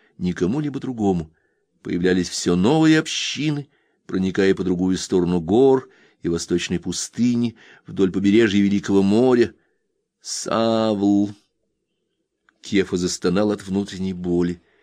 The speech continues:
Скорее всего, Савл не будет ничего предпринимать, не посоветовавшись с ним. Но человек он совершенно непредсказуемый,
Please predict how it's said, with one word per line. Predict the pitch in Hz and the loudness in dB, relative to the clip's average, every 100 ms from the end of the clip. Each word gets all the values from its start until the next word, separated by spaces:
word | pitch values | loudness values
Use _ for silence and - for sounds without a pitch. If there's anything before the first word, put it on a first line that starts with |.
| _ _ - | _ _ -8
Скорее | - - 285 190 - 107 | -6 0 4 6 6 4
всего, | - - 92 92 | 0 0 4 4
Савл | 90 - 101 98 98 92 92 | 2 -2 0 0 2 2 2
не | 92 92 | 0 -2
будет | 87 92 92 | -4 -6 -6
ничего | 95 90 - 92 104 143 | -6 -4 -4 0 2 2
предпринимать, | - 151 - 131 127 120 127 127 - 110 | -2 -6 -6 -4 -2 0 0 -2 -6 -8
не | 110 | -8
посоветовавшись | 110 - 104 117 - 98 - 101 98 | -6 -4 -2 -2 -4 -8 -8 -8 -6
с | - | -6
ним. | 101 113 123 _ _ _ _ _ _ _ _ _ _ _ - - - - - | -4 -4 -6 _ _ _ _ _ _ _ _ _ _ _ -20 -18 -18 -14 -6
Но | - | -2
человек | 202 - 113 107 107 | 0 2 4 6 4
он | 104 | 0
совершенно | - 101 - 113 107 | 0 0 2 2 2
непредсказуемый, | 104 95 104 95 - 95 110 151 120 113 | 0 -2 -6 -4 -2 2 4 4 2 -2